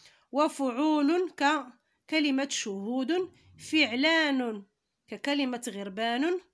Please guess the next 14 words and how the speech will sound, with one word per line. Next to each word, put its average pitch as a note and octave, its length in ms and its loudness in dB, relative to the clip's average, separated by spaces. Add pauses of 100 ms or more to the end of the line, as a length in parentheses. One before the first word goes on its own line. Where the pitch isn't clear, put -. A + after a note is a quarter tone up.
(100)
وفعلان B3 1200 -2 (480)
ككلمة A3+ 640 -4
قضبان، A#3 720 -2 (480)
وفعلاء C#4 960 2
ككرماء، B3+ 920 -4 (320)
وأفعلاء C4+ 1080 0 (720)
ككلمة D#4+ 680 2 (140)
أعزاء. A3+ 600 -2 (260)
إذن C4+ 320 0
هذه C4+ 680 0
هي، C4+ 280 0 (1300)
آه، A3 580 -2
الأوزان B3+ 1300 0
جمع D#4+ 340 0